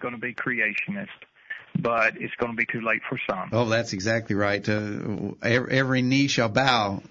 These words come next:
Speaker 2: uh, Romans chapter twelve says, and they will confess, but it'll be too late to affect their salvation. That, that is exactly right.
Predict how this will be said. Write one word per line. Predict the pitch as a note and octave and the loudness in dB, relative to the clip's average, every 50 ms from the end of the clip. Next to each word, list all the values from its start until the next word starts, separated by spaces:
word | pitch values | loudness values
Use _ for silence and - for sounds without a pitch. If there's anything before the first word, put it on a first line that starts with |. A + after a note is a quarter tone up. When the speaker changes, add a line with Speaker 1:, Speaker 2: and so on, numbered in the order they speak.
| _ | _
Speaker 2:
uh, | G#2+ G#2 G2 F#2 A#1 - - - - | -2 -2 0 -2 -2 -4 -6 -4 0
Romans | G#2+ A2+ A#2 A2+ A2 G#2+ | 2 2 2 2 2 0
chapter | - A#2 A#2 A2+ - - | 2 2 2 2 0 -6
twelve | - - C3 B2 B2 A2+ | 0 2 2 2 2 0
says, | - - A2 G#2 G#2 G#2 G#2 - - | -2 -2 -2 -2 -2 -4 -8 -8 -4
and | A#2+ A2 G#2+ G#2+ | -2 0 0 2
they | A2 A2 | 0 0
will | A2 A2 | 0 -2
confess, | G#2+ - A2+ G#2+ G#2+ - C#3+ C#3+ C3 B2 G#2+ - - - _ | 0 0 0 0 2 4 4 4 4 0 -2 -4 -6 -4 _
but | A2+ G#2 G#2 | 0 0 0
it'll | A2 A2 G2+ | 0 0 0
be | A2+ A2+ | 0 0
too | A2 - B2+ A#2+ A2+ | 2 2 0 2 2
late | A2 A2+ A#2 A2 G2+ - - - - | 4 2 2 2 0 -6 -12 -12 -4
to | - A2 G2+ | -2 0 0
affect | G2 - - A2+ A2 A2 - | 0 2 2 2 2 2 0
their | - G#2 | -2 -2
salvation. | F#2+ - A2 G#2+ G#2 F#2+ G#2+ G#2+ A2 G#2+ G#2+ - - C3+ - _ _ _ _ _ _ _ _ _ _ _ _ _ | 0 0 0 0 0 2 2 2 2 2 0 -4 -6 -10 -12 _ _ _ _ _ _ _ _ _ _ _ _ _
That, | G#2+ A2+ G#2+ - - | 2 2 2 0 0
that | - A2+ A#2 G#2+ | 2 2 2 2
is | G#2+ G2 F2+ | 0 -2 -2
exactly | G#2 F#2+ F2+ F#2+ A2+ A2 A2+ G#2 G#2+ G#2 | -2 -2 0 2 2 2 2 2 0 0
right. | F#2+ G#2 G#2+ G#2+ G2 - - - | 2 2 2 2 2 0 -4 -10